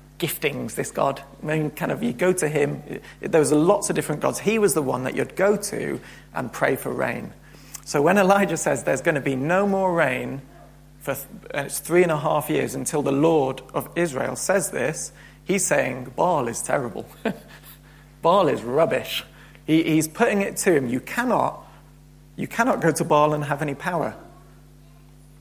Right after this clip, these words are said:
But he's coming in and he's talking to Ahab, who's leading this nation in his own way, his own selfish way. Cool.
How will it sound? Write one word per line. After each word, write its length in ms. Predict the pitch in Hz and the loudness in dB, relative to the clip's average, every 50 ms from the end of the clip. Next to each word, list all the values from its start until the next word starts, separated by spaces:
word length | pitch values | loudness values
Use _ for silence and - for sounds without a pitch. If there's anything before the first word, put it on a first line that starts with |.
| - - - - - | -20 -18 -18 -10 -4
But 120 | - 160 | 0 2
he's 160 | 175 175 165 | 2 2 0
coming 340 | 170 - - 240 240 226 220 | -2 -4 -4 -2 -2 0 0
in 240 | 202 185 151 139 131 | 0 0 0 0 0
and 80 | 131 131 | -2 -4
he's 140 | 127 123 | -4 -6
talking 340 | - - 196 190 - - 170 | -2 -2 -2 0 0 -2 -4
to 120 | 147 - - | -4 -6 -6
Ahab, 480 | - - 180 185 170 143 147 139 135 139 | -4 -2 0 0 0 0 0 -2 -2 -2
who's 180 | 139 131 123 139 | -4 -6 -6 -6
leading 460 | 147 156 175 202 208 190 202 190 185 | -4 -2 -2 0 0 -2 -2 -2 -2
this 220 | 175 170 170 - | -2 -4 -4 -4
nation 640 | 165 160 165 170 160 - - - - - 135 120 123 - - - - - - - - - - - - - - - - - | -4 -4 -4 -4 -4 -4 -6 -6 -6 -6 -8 -12 -14 -16 -20 -20 -20 -20 -20 -20 -20 -20 -20 -20 -20 -20 -20 -20 -16 -8
in 120 | - 143 | -6 -4
his 140 | 139 123 - - | -4 -4 -4 -4
own 300 | - 151 151 156 151 147 | -2 0 0 0 0 0
way, 320 | 139 131 120 117 113 113 113 - - - | -2 -2 -2 -4 -4 -6 -8 -12 -10 -8
his 160 | 139 131 - | -8 -6 -4
own 240 | - 151 156 151 143 | -4 -4 -4 -4 -4
selfish 540 | 143 - 156 139 135 - - 131 - - - | -2 0 0 0 0 -2 -4 -6 -8 -8 -8
way. 300 | 123 113 104 101 - - - - - - - - - - - - - - - - - - - - - - - - - - - - - - - - - - - - - - - - - - - - - - - - - - - - - - - - - - - - - - - - - - - - - - - | -8 -8 -10 -12 -14 -18 -20 -20 -20 -20 -20 -20 -20 -20 -20 -20 -20 -20 -20 -20 -20 -20 -20 -20 -18 -18 -18 -18 -20 -20 -20 -20 -20 -20 -20 -20 -20 -20 -20 -20 -20 -20 -20 -20 -20 -20 -20 -20 -20 -20 -20 -20 -20 -20 -20 -20 -20 -20 -20 -20 -20 -20 -20 -20 -20 -20 -20 -20 -20 -20 -20 -20 -20 -20 -20
Cool. 260 | - - 123 110 117 | -16 -12 -10 -10 -10